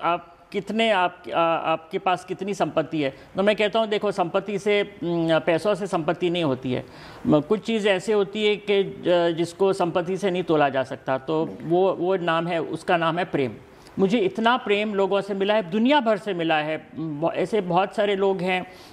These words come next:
अ, विदेश में आज मैं जाता हूँ तो मुझे बहुत प्रेम, बेहद प्रेम करते हैं, मेरी बहुत, अ, केयर करते हैं। अ, और ये चीज़ आप बाज़ार में नहीं जा के कह सकते कि मुझे एक किलो प्रेम दो।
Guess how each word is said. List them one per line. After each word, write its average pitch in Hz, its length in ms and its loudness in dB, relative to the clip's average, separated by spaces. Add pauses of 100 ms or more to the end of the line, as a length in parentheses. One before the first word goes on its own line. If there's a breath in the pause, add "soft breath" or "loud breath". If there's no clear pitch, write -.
(120 loud breath)
अ, 151 160 4
विदेश 165 420 0
में 175 120 2
आज 165 240 2
मैं 165 140 -2
जाता 143 280 0
हूँ 160 180 -4
तो 190 460 2
मुझे 180 320 0
बहुत 190 220 2
प्रेम, 175 300 -2
बेहद 175 400 2
प्रेम 170 300 0
करते 160 300 -2
हैं, 170 80 2
मेरी 170 260 0
बहुत, 165 480 0
अ, 175 160 0
केयर 151 280 -2
करते 147 320 -2
हैं। 139 280 -4 (320 loud breath)
अ, - 20 4
और 156 400 2
ये 214 180 -2
चीज़ 220 320 -4
आप 196 120 2
बाज़ार 170 320 2
में 202 140 -6
नहीं 214 120 -8
जा 180 140 2
के 180 260 -6
कह 165 180 -2
सकते 165 280 -4
कि 156 140 -2
मुझे 165 240 2
एक 165 180 2
किलो 170 180 2
प्रेम 151 360 -2
दो। 139 280 0